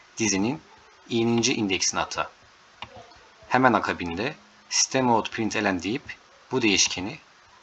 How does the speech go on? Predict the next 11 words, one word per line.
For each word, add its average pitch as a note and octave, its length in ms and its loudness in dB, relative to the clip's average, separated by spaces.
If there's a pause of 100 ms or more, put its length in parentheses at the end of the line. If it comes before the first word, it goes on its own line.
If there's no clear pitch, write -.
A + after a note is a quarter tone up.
(120)
en B2 260 2
büyük F#2+ 180 -4
sayı F#2 300 -2
olarak F#2 400 -2 (340)
kullanıcıya G2+ 420 0
gösterdik. E2 680 -6 (600)
Deneyelim. G2 400 2 (4000)
Seksen B2 440 2
dokuz A#2 220 0
sayısını E2 420 0
verdim. D#2 260 -4